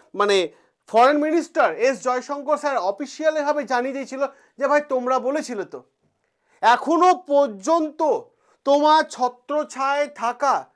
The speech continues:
দুটো গ্রুপ, একটা হচ্ছে ইউরোপিয়ান ইউনিয়ন আর একটা হচ্ছে ন্যাটো কান্ট্রি, এরাও তো রাশিয়া থেকে কাঁচা তেল কিনছে, তাহলে তুমি ওদের ওপর ট্যারিফ লাগাচ্ছ না,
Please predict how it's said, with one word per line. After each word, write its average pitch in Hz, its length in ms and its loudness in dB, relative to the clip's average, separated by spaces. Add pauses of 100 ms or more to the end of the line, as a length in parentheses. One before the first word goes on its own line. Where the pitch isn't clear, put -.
(220)
দুটো 277 420 2
গ্রুপ, 269 480 -2
একটা 208 300 -6
হচ্ছে 226 140 -8
ইউরোপিয়ান 262 640 -4
ইউনিয়ন 285 560 0 (400)
আর 185 120 2
একটা 226 260 0
হচ্ছে 254 160 -4
ন্যাটো 233 420 -2
কান্ট্রি, 247 500 -4 (340)
এরাও 240 400 6
তো 277 200 0
রাশিয়া 240 480 -2
থেকে 247 480 -6 (240)
কাঁচা 233 380 -4
তেল 254 280 0
কিনছে, 247 520 -6 (400)
তাহলে 302 200 0
তুমি 285 420 -4
ওদের 320 380 0
ওপর 320 240 0
ট্যারিফ 277 440 -4
লাগাচ্ছ 294 500 -2
না, 285 280 -4